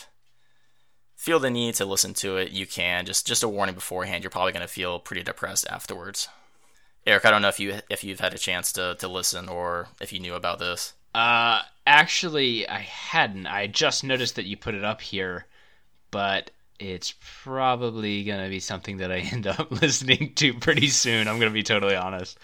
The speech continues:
Speaker 2: You know, I, I, I, it, like you said, it's, it's more of a morbid curiosity thing. Um, it's
Speaker 1: Right.
Speaker 2: definitely gonna affect me pretty negatively, especially now that I have a child of my own. But, but yeah, I could see how that could be extremely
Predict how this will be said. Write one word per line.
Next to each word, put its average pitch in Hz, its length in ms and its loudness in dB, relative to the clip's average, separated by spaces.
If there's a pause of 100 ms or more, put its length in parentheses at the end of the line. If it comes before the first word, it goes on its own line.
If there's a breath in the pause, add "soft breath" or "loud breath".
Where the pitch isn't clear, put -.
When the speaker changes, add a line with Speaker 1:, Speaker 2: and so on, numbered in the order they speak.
(800 loud breath)
Speaker 2:
You 127 120 0
know, 113 200 10
I, 110 260 6 (240)
I, 151 80 8
I, 120 260 8 (300)
it, 147 380 0
like 156 220 6
you 143 80 -2
said, 110 280 2
it's, 113 200 -6
it's 120 120 -14
more 131 140 -4
of 117 60 -4
a 117 80 -6
morbid 101 420 -4
curiosity 95 800 -4
thing. 90 560 -4 (160)
Um, 90 320 -6
it's 104 80 0
Speaker 1:
Right. 92 100 4
Speaker 2:
definitely 131 360 2
gonna 98 360 -2
affect - 460 -4
me 92 260 -4
pretty 95 240 -10
negatively, 87 760 -10 (240 soft breath)
especially 131 340 0
now 95 260 -4
that 90 160 -6
I 92 180 -6
have 92 240 -12 (120)
a 90 140 -8
child 92 340 -6
of 90 100 -8
my 85 360 -8
own. 82 260 -12
But, 80 220 -12 (760 soft breath)
but 113 100 2
yeah, 101 140 6
I 113 60 4
could 127 140 -4
see 120 160 -2
how 104 200 0
that 95 200 -4
could 92 160 -12
be 95 140 -2
extremely 92 800 -6